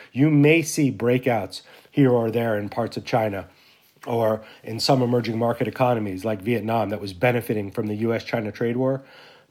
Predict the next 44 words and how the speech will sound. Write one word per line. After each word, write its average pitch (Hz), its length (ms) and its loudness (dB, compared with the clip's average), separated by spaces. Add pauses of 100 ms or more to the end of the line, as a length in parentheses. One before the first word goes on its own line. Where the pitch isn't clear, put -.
But 117 320 0
in 117 200 -6
general, 120 460 2
the 110 80 -4
U 127 260 4
S 127 200 0
is 107 80 -10
gonna 113 180 -6
continue 127 400 -2
to 120 100 -2
outperform, 117 680 -4 (340)
just 160 180 2
from 143 140 2
what 131 160 4
I 135 140 6
hear 135 340 4 (140)
from 117 180 -2
the 117 100 0
experts 131 380 0
that 127 80 0
I 127 140 4
talk 135 320 -2
to. 135 180 -2 (160)
But 127 80 -8
when 117 140 -4
you 113 120 -4
look 139 280 0
at 117 100 -8
the, 107 220 -6 (320)
you 117 120 -8
know, 107 120 -2
at 113 180 -8
the 110 160 -4
amount 113 460 0
of - 80 -10
support 120 340 -4
that's 107 140 -8
been 107 140 -6
put 123 120 -4
in 113 100 -8
place 117 280 -4
by 107 200 -4
our 117 120 0
Fed, 123 360 -4